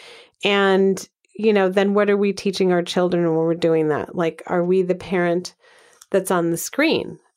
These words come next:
And so we really consciously in our home have a limit on technology and do it at certain times of the day and never have it,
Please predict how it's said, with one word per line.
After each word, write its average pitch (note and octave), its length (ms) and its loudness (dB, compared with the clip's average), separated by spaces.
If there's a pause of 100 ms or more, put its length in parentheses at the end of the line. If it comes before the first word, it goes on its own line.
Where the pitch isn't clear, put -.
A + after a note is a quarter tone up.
And G3 240 0
so G3 240 2
we G3+ 180 0
really B3+ 400 2
consciously G3 1040 -2 (920)
in G#3+ 220 6
our F#3+ 260 2
home F3+ 680 2
have F#3+ 220 -2
a G3 60 -2
limit F#3+ 280 2
on F3 200 0
technology E3+ 1000 -2
and F3 720 0 (460)
do G#3 180 4
it F#3+ 80 4
at - 140 0
certain F#3+ 340 -2
times F3+ 380 -2
of E3 120 -4
the E3+ 80 0
day G#3 380 0
and F3+ 160 2
never F3 220 0
have E3+ 260 -4
it, E3 220 -4